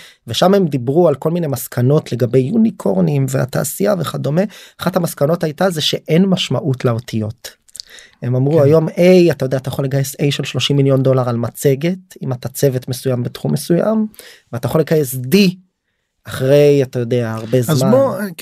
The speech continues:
Speaker 2: אני
Speaker 1: אז עזוב את האותיות, באמת.
Speaker 2: בדיוק, אז, אה, אה, אני רוצה לקחת את זה לשני מושגים אחרים.
Speaker 1: כן.
Speaker 2: Product Market Fit ו-Product Market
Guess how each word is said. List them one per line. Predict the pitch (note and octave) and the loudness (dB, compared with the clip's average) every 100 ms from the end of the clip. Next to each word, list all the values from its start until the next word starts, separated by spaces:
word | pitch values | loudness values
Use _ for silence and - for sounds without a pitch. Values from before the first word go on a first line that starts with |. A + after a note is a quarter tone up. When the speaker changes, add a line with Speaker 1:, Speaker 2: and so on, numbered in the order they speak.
| - | -2
Speaker 2:
אני | F#3+ F#3+ | 2 2
Speaker 1:
אז | F#3+ F3+ - | 2 0 2
עזוב | E3 F#3+ - | 4 4 4
את | |
האותיות, | G#3+ F3+ C#3+ B2 G#3 | 2 2 0 0 2
באמת. | F#3 | 2
Speaker 2:
בדיוק, | F#3 F3+ B2+ - | 4 2 2 -4
אז, | C#3 D3 | -4 -4
אה, | F#3 G3 | -4 -4
אה, | F3+ G3+ - _ - | -4 -8 -12 _ -6
אני | D3 A3 | 0 2
רוצה | A3 G#3 | 2 -2
לקחת | G3+ - | -2 -2
את | F#3+ | 0
זה | |
לשני | D#3+ C3 E3+ | 0 0 4
מושגים | F3 C#3 D#3+ C#3+ D3+ | 4 4 0 0 0
אחרים. | A#2 C#3 B2+ A#2 - - | 0 -2 -4 -6 -14 -16
Speaker 1:
כן. | - G2 - - | -12 -12 -12 -2
Speaker 2:
Product | D#3+ G#3 - | 2 2 0
Market | F#3+ F3+ B2+ - - | -2 -4 -8 -8 -4
Fit | G3+ - - _ _ C#3 | -4 -4 -20 _ _ -12
ו-Product | - D#3+ E3 - | -4 0 0 -2
Market | D#3 D3+ C3 | -4 -4 -6